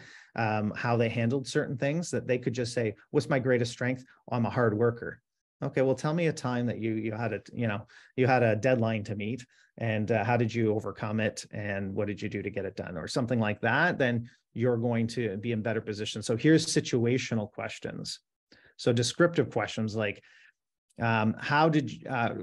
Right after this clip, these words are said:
describe a situation where you had to deal with a client and an unreasonable request?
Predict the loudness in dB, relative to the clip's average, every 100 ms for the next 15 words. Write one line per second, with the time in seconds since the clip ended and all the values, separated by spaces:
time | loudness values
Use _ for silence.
0 | -8 -8 -6 -6 -4 2 4 6 4 2
1 | 2 2 2 2 0 2 0 0 0 0
2 | -2 -4 -10 -4 -2 0 -2 -2 -2 -2
3 | -2 -2 0 -2 -4 -4 -4 -6 -4 -6
4 | -8 -8 -12 -10 -12 -14